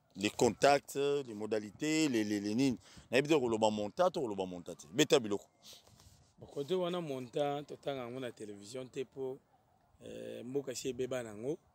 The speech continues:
Speaker 2: Euh, biso, Soki moto aza na mposa ya kozwa esika, numéro na biso ezali zéro nonante soixante-quatre nonante-six cent nonante-six.
Speaker 1: Okobandela yango lisusu.
Speaker 2: Numéro na
Speaker 1: Bandela
Speaker 2: biso
Speaker 1: numéro,
Speaker 2: ezali
Speaker 1: papa. Hmm.
Speaker 2: zéro nonante soixante-quatre nonante-six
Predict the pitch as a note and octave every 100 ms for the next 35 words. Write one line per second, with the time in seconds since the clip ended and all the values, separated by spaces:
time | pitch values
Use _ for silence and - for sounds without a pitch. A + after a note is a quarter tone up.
0 | - - - - _ - - A2 A2 G#2+
1 | G#2+ G#2 G#2 G#2+ C3 E3+ - E3+ - _
2 | - D3+ C#3+ E3+ C3+ A#2+ B2 C#3+ C3 C3+
3 | C#3+ B2+ A#2 G#2+ - C3 - C#3 - -
4 | _ _ _ _ _ _ - B2+ C#3 E3
5 | C3 D#3+ C3+ C3+ C3+ B2+ C3+ D3 B2 C#3
6 | D#3+ - - B2 - A2 G#2 D#3 D3+ -
7 | C#3 D3+ B2+ A2+ A2+ - E3+ - - -
8 | - - - C#3 B2+ G#2 G2+ - A2+ -
9 | - - F2 E2+ C3 G2+ F#2+ F2 G2 F2+
10 | - B2 C3+ F3 D#3 C3+ A#3 F#3 E3+ E3+
11 | C3 F3+ B2 - A#2 B2 F#2 - C#3+ D#3+
12 | F3 D3+ F3 G3+ F#3+ - - C3+ - B2
13 | - F#3 - F3 F#3+ F3+ C#3 C3 B2 D#3+
14 | G#3 -